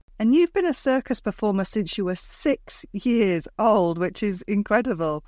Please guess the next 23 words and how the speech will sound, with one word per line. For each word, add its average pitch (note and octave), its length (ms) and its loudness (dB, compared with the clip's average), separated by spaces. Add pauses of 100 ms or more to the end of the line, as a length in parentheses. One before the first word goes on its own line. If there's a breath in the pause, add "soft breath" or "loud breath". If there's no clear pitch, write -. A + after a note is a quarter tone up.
(460 soft breath)
I A3+ 120 -2
know C4+ 240 2
that B3 100 2
obviously G3+ 440 0
you F3 180 -2
don't F3 200 0
really E3 200 -2
have E3+ 180 -2
anything D#3+ 380 -2
to - 100 -8
compare G#3 480 2
it D3+ 200 -2
to. D3 220 -4 (140)
It's F3 220 -4
always E3 240 0
been D#3+ 200 -2
your D3+ 160 0
world. D#3 540 0 (380)
But G3+ 160 0
what C#4 200 4
was B3 160 0
it G#3 120 0
like A#3 420 2